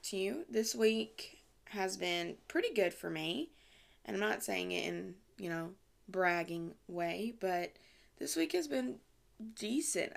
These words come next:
I mean, really good, actually. Like, if your week's good, say your week's good. Don't hold it back. Um,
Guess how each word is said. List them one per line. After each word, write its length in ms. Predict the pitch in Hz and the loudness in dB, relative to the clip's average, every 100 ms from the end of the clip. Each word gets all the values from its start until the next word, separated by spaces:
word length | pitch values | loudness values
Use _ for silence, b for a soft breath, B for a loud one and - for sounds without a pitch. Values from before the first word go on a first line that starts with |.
| - | -6
I 140 | - | -2
mean, 240 | 185 175 170 | 0 -2 2
really 240 | 220 320 | 2 2
good, 240 | - 220 | 4 2
actually. 580 | 165 165 - - - - - | 4 2 -2 -10 -10 -10 -4
Like, 180 | 196 | 0
if 160 | 208 220 | 0 6
your 160 | 349 339 | 8 8
week's 320 | 220 269 - | 8 4 4
good, 360 | - 240 330 - b b b - | 6 6 4 0 b b b -8
say 260 | - 277 | 2 6
your 140 | 294 269 | 6 4
week's 220 | 269 - | -2 0
good. 320 | 254 185 - | 4 4 2
Don't 180 | 226 240 | -2 2
hold 160 | 208 | 2
it 60 | 165 | 2
back. 200 | - - - _ b b b b b b - | -2 -6 -16 _ b b b b b b 4
Um, 360 | 214 220 214 | 8 10 8